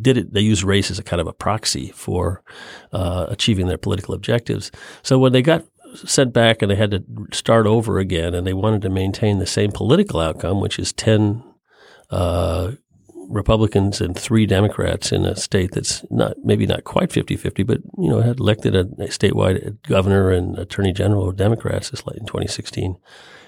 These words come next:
Um, the, uh, th-, they decided, "We're not gonna get tagged with race again. We're gonna be express. We're gonna say, we're gonna just make our bet that the court will never do anything about partisan gerrymandering.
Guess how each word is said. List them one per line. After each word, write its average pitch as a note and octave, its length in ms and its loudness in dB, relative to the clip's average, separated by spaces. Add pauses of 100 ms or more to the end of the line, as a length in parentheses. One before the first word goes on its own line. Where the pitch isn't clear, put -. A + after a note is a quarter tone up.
(160)
Um, G#2+ 480 0 (640)
the, A#2+ 480 2
uh, A#2 500 2
th-, A2 220 -6
they C3 160 2
decided, C3 340 2
"We're C#3 80 2
not C#3+ 160 2
gonna C#3 160 4
get C3 160 -2
tagged A#2+ 240 0
with G#2+ 140 -2
race A2+ 280 0
again. G2 300 -2
We're G#2 120 -4
gonna G#2+ 180 0
be G#2 160 -4
express. - 840 -2
We're G#2+ 80 -6
gonna G#2 200 0
say, - 180 0
we're A2+ 140 0
gonna A2+ 240 2
just G#2+ 240 -4 (640)
make A#2 280 0
our A2 120 6
bet A2 240 2
that G#2 120 0
the G#2+ 60 -6
court G#2 260 0
will G#2 100 0
never G#2+ 220 0
do G2+ 180 2
anything G2 240 0
about F2 220 -2
partisan F2+ 340 -4
gerrymandering. F2 580 -2